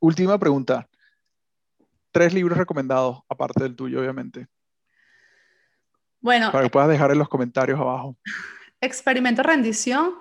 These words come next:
Speaker 2: de Michael A. Singer. Eh, El Secreto, yo nunca me leí el libro, pero vi el documental.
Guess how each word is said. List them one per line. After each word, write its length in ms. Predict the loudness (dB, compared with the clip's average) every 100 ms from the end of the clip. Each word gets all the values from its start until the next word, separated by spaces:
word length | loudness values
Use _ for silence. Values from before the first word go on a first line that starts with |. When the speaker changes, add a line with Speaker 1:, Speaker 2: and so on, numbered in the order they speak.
| -16 _ _ _ _ _ _ _
Speaker 2:
de 240 | -6 -2 0
Michael 420 | 0 0 -2 -4
A. 180 | 0 -2
Singer. 520 | -2 -4 -2 -4 -6 -12 _ _ _ _ _ _ _ _ _ -4
Eh, 800 | 0 2 2 2 0 -2 -4 -8 -18 _ _ _ _ _ _ _ _ _ _
El 160 | -4 -2
Secreto, 500 | -2 0 0 2 0
yo 140 | 0
nunca 280 | 0 0 0
me 100 | 0
leí 200 | 0 0
el 100 | 0
libro, 260 | 0 -2 -4
pero 180 | -4 -4
vi 100 | -4
el 120 | -4
documental. 840 | -6 -6 -6 -6 -6 -6 -8 -12